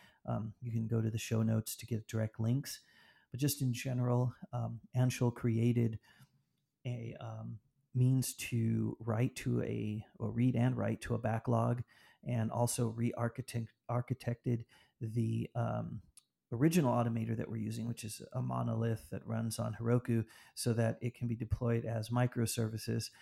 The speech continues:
And now there is a, a consumer for GitHub webhooks that writes to a Kinesis stream, which then, um,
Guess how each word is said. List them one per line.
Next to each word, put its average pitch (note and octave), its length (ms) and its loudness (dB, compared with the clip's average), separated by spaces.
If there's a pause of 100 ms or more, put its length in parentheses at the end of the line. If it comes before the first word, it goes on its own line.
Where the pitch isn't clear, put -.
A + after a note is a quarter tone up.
(280)
And A#2 120 2
now A#2 180 4
there A#2 220 2
is A2 120 -2
a, A#2 300 0
a - 100 -14
consumer A#2+ 600 0
for A#2 340 -4
GitHub A#2+ 360 0
webhooks A2+ 540 -2 (360)
that A#2+ 160 0
writes A#2 280 0
to B2 120 -4
a A2+ 40 -2
Kinesis A#2+ 440 -2
stream, A#2 520 -4 (440)
which - 240 -8
then, A#2+ 400 0
um, A#2 460 -6